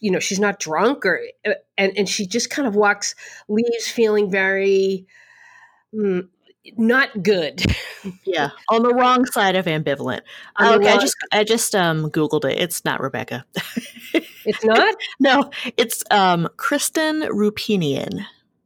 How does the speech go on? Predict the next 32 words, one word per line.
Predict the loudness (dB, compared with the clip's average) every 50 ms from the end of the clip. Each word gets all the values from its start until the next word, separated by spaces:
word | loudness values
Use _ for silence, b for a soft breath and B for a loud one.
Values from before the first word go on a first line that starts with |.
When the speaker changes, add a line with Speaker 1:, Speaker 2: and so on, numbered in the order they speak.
| _ _ -14
Speaker 1:
Really? | -6 0 2 2 2 2 0 -2 -4 -6 -10 -14 _ _ _ _
Speaker 2:
Yeah. | -4 -4 -2 -4 -6 _ b b b b _ _ _
Speaker 1:
Oh | -8 -6
my | -6 -6 -8 -10
God, | -10 -8 -8 -8 -8 -8 -10 -12 -12 -10
I | -10
suck. | -8 -8 -8 -10 -10 -10 -12 -14 -14 -10
Well, | -8 -8 -6 -4
Speaker 2:
And | -4 -2 0
Speaker 1:
Kristen | 2 2 4
Speaker 2:
her, | 4 4 4 4 4 2
Speaker 1:
Roupenian, | 0 0 0 0
Speaker 2:
well, | 2 4 4
I | 4 4
Speaker 1:
sorry. | 4 2
Speaker 2:
didn't, | 2 0 -4 -6 _ -2
I | 0 2
didn't | 2 2 0 0
remember | 0 -2 -2 -2 -2 -2
either. | -2 -2 -2 0
Her | 0 0
short | 0 2 2 0 0 0
story | 0 2 2 2 2
collection | 0 0 0 0 0 -2 -4 -4
is | -4 -2
called | -2 0 0 2 0 -2 -4
You | -4 -2 0 0 2
Know | 2 2 2
You | 2 2 2 0
Want | 0 2 0 0 0 -2 -6 -6
This. | -6 -6 -6 -6 -6 -6 -6 -8 -10 _ _ _ _ _ _ _ _ _ _ _ _ -4 -2
Speaker 1:
Oof. | 0 0 0 -2 -4 -6 -10 -12 -14 -14 -16